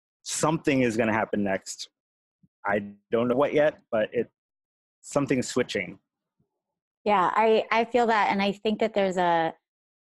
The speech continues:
Speaker 2: you know, any social movement has ebbs and flows. And we haven't seen a flow like this one since the nineties, in the sense that, like,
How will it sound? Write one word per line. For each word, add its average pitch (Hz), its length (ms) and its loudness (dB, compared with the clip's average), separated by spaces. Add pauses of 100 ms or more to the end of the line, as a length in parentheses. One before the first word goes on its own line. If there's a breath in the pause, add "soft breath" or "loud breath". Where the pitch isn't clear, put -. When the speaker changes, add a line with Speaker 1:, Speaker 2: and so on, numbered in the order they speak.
(120)
Speaker 2:
you 175 180 -2
know, 160 260 0 (540)
any 220 680 2 (840)
social 196 480 -2
movement 180 380 0
has 175 280 -2
ebbs 165 240 0
and 170 200 -2
flows. 156 720 -2 (600)
And 185 80 0
we 208 120 4
haven't 202 440 0
seen 190 260 0
a 151 120 0
flow 208 840 2
like 151 260 -2
this 185 240 -4
one 151 220 0
since 139 340 -6
the 139 80 -4
nineties, 143 760 -4 (100)
in 160 160 -4
the 156 80 -2
sense 156 440 -4
that, 151 160 0
like, 135 340 -2